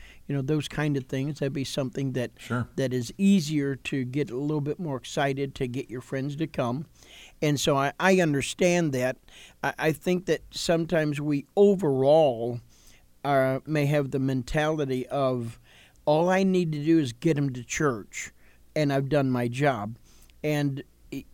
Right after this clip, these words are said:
Speaker 1: that's a wonderful thing. That is a wonderful thing to bring your friends to church. Eh, but most of the time, bringing your friend to church is the opening of the door, it, not necessarily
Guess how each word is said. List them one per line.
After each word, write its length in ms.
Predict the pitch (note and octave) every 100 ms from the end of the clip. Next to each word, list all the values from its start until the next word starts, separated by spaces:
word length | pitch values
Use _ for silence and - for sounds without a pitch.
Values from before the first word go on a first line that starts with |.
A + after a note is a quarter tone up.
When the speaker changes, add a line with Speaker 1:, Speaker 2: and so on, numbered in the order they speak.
| - _ -
Speaker 1:
that's 280 | F3 F3
a 40 | F3+
wonderful 720 | D#3+ D#3 G#3 G#3+ D#3+ - B2+
thing. 400 | - A#2+ F2+ G#2 _
That 180 | D3+ D3+
is 140 | C#3+ C3+
a 100 | C3
wonderful 720 | C3+ C#3+ E3+ F#3 F3 C3+ C3
thing 300 | B2 A#2+ - D3
to 80 | C#3
bring 260 | C3 C3+
your 120 | B2
friends 300 | A2 A#2+ A2+
to 120 | G2+ A2
church. 460 | - B2 F#2 - - - - - _ _ -
Eh, 60 | E3+
but 280 | D#3 D#3 - _
most 560 | F#3 F3+ F#3+ A#3+ - -
of 140 | C#3
the 100 | C3
time, 600 | C3 - F#3 D#3+ C3 A#2+ - - - - -
bringing 440 | D#3+ F3 G3 F#3+ F3
your 160 | D#3+
friend 280 | - E3 D#3+
to 80 | C#3
church 480 | - D#3+ D3+ C#3+ -
is 260 | D#3 C3+ B2+
the 200 | C#3+ D3
opening 420 | D#3 - C#3+ C3+
of 160 | A#2+
the 100 | A2+
door, 600 | G#2 A#2 A#2 A2 E2+ - _ _ _ - -
it, 180 | C3 -
not 320 | D3+ D3 -
necessarily 880 | D3+ C#3+ - B2+ D3 C#3+ C3+ C3 B2+